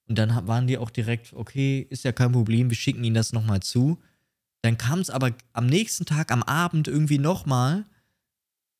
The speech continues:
das Original, weil der Fahrer irgendwie anscheinend einfach von sich aus gesagt hat, ja, ich, ich ste-,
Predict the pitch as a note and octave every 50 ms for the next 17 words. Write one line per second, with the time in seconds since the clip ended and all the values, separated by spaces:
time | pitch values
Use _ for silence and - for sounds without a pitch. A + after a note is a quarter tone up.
0 | _ - C3+ B2 - C3+ C3+ C3 A#2 B2 A#2 A#2 C3+ E3+ F#3 D#3 B2+ B2+ D3 F3+
1 | G#3 - _ _ _ _ _ _ - A2+ A#2+ B2 A2+ - C3 C3 C3+ C3+ C#3 C#3
2 | C#3 C3 B2 A2+ A#2+ C3+ C#3+ C3+ B2 C#3 C3+ G#2+ C3 B2+ - C3 B2+ B2+ B2 -
3 | - - G2 B2 B2+ - C3+ A#2 - - A#2+ A#2 C3 D3+ F3+ D#3 C3 - - B2
4 | G#2+ A2+ A2+ A#2 A2+ - A#2+ A2+ A2 - - G2+ G2+ A2+ G#2 A2+ - - - -
5 | - B2 B2+ A#2 - - - A#2 - -